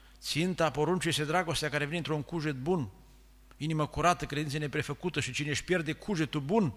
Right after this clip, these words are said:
când se pierde cugetul? Când treci peste principiile care tu le-ai crezut și le-ai acceptat.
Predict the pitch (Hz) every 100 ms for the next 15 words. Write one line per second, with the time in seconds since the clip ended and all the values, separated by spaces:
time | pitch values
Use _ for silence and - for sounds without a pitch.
0 | - - - - - - - 247 - 180
1 | 180 151 156 151 135 139 123 - 170 160
2 | - - - - - - - - - -
3 | 170 175 - 147 - 143 131 127 - 147
4 | 139 131 131 123 113 - - - - 160
5 | 135 117 113 - - 117 110 127 - -
6 | - - - - - 117 117 110 - 113
7 | - 113 - -